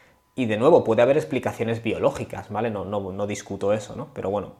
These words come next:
es importante que exista un, un control de estos instintos, porque si no, puede derivar en cosas malas, ¿vale?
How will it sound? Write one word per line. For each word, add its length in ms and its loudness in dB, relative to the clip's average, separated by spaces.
es 220 -2
importante 580 0
que 60 -4
exista 400 -6
un, 220 -8
un 180 -8
control 540 -2
de 220 -2
estos 300 -4
instintos, 560 -4
porque 260 -4
si 140 -10
no, 340 -6
puede 220 -4
derivar 340 -4
en 120 -8
cosas 340 -12
malas, 420 -16
¿vale? 220 -18